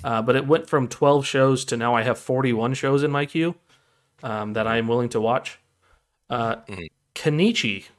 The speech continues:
Speaker 1: the Mightiest Disciple. I enjoyed that. I didn't watch it all the way through when I was younger, uh, but I did enjoy what I remember of it, and so I wanted to give that another try and rewatch from the beginning.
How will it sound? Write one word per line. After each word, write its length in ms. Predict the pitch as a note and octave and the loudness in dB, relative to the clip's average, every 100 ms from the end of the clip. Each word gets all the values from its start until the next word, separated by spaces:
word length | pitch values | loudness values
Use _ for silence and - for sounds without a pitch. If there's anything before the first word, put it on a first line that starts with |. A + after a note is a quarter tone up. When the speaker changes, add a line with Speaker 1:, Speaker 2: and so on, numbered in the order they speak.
| _ | _
Speaker 1:
the 80 | A#2+ | -6
Mightiest 360 | A#2+ C#3 C#3+ C#3 | -2 0 0 -4
Disciple. 560 | A#2+ C3 B2 G2+ G2 - | 0 0 0 -4 -8 -6
I 200 | B2 C3+ | 0 0
enjoyed 520 | C3+ C3+ C#3 D3+ C#3 | 0 2 4 4 2
that. 280 | D3 D#3 - | 2 2 0
I 120 | A2+ | -2
didn't 260 | B2 - D3 | -2 -2 -4
watch 360 | F3 D4+ - | -2 -2 0
it 80 | C3+ | 0
all 120 | A2 | 2
the 60 | A2 | 0
way 180 | G#2+ G#2 | -2 -4
through 280 | A2+ G#2+ G#2 | -4 -6 -4
when 120 | G#2 | -4
I 100 | G2+ | -4
was 140 | G#2 | -4
younger, 420 | G#2 G2+ G#2 G#2 _ _ _ - | -6 -4 -4 -4 _ _ _ -6
uh, 140 | B2 | -2
but 100 | C3+ | 0
I 60 | D#3 | 2
did 160 | F3 | 2
enjoy 680 | D3+ B2+ C#3 C3+ A#2+ A2 - - | 2 2 2 4 4 0 -6 -4
what 140 | B2+ | 0
I 60 | A2+ | 2
remember 420 | A2 A2+ A2+ G#2 | 2 0 -2 0
of 180 | G#2+ G#2 | -2 -2
it, 200 | G2+ - - | -6 -10 -12
and 140 | A#2 | -6
so 100 | A#2+ | -2
I 40 | A2+ | -2
wanted 260 | A#2 A2+ A2 | 0 -4 -6
to 60 | |
give 200 | A2 G#2 | -6 -2
that 220 | A2 A2 | 0 0
another 260 | A2+ A2 G#2 | -2 -4 -4
try 320 | A2+ A2 G#2+ | -4 -4 -2
and 200 | A2 G#2 | -4 -6
rewatch 360 | G#2+ G#2 G#2 - | -10 -8 -8 -8
from 120 | A#2+ | -12
the 60 | A2+ | -10
beginning. 380 | G#2+ G#2 G#2 | -8 -8 -10